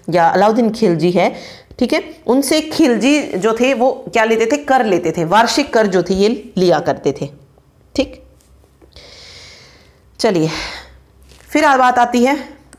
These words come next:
मंगोल आक्रमण की। एक मिनट पहले हम पढ़ लेते, थोड़ा सा जान लेते हैं, फिर पढ़ेंगे। Sorry, हम्म,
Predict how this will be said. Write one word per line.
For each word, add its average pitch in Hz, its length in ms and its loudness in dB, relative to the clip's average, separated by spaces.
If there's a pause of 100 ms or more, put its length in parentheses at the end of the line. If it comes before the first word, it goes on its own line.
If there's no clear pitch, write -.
(140)
मंगोल 240 480 2
आक्रमण 185 520 -2
की। 196 420 -6
एक - 100 -12
मिनट 165 160 -8
पहले 175 340 -2
हम 160 100 -8
पढ़ 175 240 -4
लेते, 151 240 -4
थोड़ा 156 220 -4
सा 165 100 -4
जान 160 200 -2
लेते 156 200 -4
हैं, 196 60 -4
फिर - 120 -6
पढ़ेंगे। 156 460 -4 (840)
Sorry, - 320 -20 (1400)
हम्म, 185 80 -2